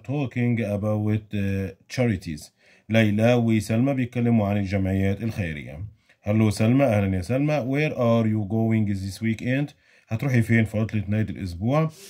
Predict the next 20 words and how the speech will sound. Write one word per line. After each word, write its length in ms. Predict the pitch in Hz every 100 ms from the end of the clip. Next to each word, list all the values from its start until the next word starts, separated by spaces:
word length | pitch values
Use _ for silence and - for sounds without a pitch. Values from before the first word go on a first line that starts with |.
| -
هلو 220 | 117 117
ليلى، 300 | 107 104 110
أهلًا 440 | 139 131 104 101 98
يا 60 |
ليلى. 280 | 98 123 147
قالت 220 | 110 95
لها 140 | 101 95
إجابة، 460 | 95 117 135 160 - _ -
قالت 160 | 98
لها 220 | 113 110 98
a 20 |
charity، 360 | - 131 135
جمعية 300 | 135 131 131
خيرية، 420 | 135 123 123 139 143
يبقى 280 | 82 85
كده 300 | 87 110 104
هي 140 | 104 107
هتروح 320 | 92 95 110
للجمعية 360 | 98 95 98 113
الخيرية. 640 | 110 123 92 82 82